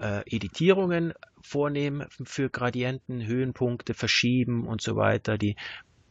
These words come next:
ähm, Elemente, ähm, dementsprechend, ähm,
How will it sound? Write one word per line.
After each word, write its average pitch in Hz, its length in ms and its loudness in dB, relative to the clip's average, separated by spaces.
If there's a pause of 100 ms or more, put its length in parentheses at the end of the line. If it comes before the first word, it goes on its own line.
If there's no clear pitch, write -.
(300)
ähm, 104 340 4
Elemente, 117 760 4 (500)
ähm, 101 460 2 (360)
dementsprechend, 110 800 0
ähm, 98 220 -4